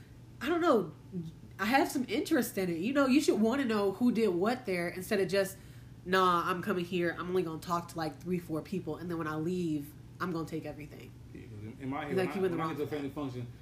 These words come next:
Speaker 2: when I take shit, that first thing I'm like, "Hey, who made this?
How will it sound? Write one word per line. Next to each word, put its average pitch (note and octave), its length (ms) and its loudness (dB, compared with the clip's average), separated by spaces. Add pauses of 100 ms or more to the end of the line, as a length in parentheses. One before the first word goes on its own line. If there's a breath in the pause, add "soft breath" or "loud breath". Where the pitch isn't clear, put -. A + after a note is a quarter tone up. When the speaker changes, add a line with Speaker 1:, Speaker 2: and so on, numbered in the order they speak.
(200 loud breath)
Speaker 2:
when B2 160 -10
I D#3+ 80 -4
take E3+ 260 0
shit, B2 240 -6
that D3 160 -6
first D#3 180 -2
thing D3+ 100 -4
I'm D3+ 80 -4
like, D3 160 -2
"Hey, A3+ 200 6
who E4+ 160 6
made E4+ 300 8
this? C4 300 2